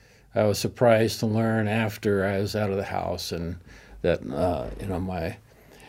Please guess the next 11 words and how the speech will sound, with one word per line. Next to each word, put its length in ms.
brothers 380
and 120
sister 480
really 600
looked 300
up 200
to 100
me 500
and, 380
and, 420
uh, 320